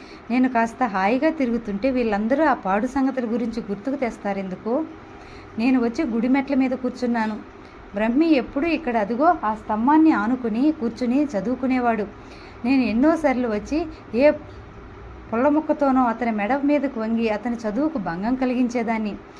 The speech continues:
ఈ ఇల్లు కూడా ఇక్కడ ఎందుకు చదువుతావు అంటే,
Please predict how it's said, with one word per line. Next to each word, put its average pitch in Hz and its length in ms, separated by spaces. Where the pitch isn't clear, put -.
ఈ - 20
ఇల్లు 262 340
కూడా 285 280
ఇక్కడ 233 260
ఎందుకు 262 380
చదువుతావు 220 420
అంటే, 208 360